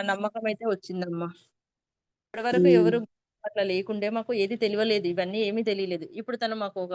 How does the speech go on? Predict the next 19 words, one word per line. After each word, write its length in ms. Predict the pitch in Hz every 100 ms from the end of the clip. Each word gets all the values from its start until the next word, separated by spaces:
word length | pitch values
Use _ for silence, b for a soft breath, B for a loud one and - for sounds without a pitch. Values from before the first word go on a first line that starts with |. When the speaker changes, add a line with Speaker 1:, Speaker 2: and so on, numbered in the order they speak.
| 170
Speaker 1:
ఆధారంలాగా 680 | 170 175 208 208 208 196 196
నిల్చున్నారు 520 | 196 175 - 185 180
గాబట్టి 380 | 185 180 180 247
మేము 240 | 247 240
ఏదైనా 400 | 214 208 240 254 277
ఫేస్ 240 | 262 220
జేయగలుగుతాము. 720 | 214 208 190 180 185 180 170 151 _ _ _ -
ఎంత 200 | 202 226
దీక్షైనా 480 | 214 226 - 226 247
చేయగలుగుతాం 640 | 247 208 202 202 196 180 180
తన 220 | 190 190 202 - -
ఆదేశాన్ని 520 | 180 185 185 180 170
బట్టి, 260 | 175 170 208
తన 220 | 233 185 175 170 -
ఆజ్ఞానుసారం 680 | 165 170 190 202 202 196 208
ఎంతనైనా 420 | 185 180 196 196
జేయగలం. 440 | 208 185 175 170 160
మాకు 320 | 170 185 240 294 - B 233 233 170 - -
ఆ 120 | 180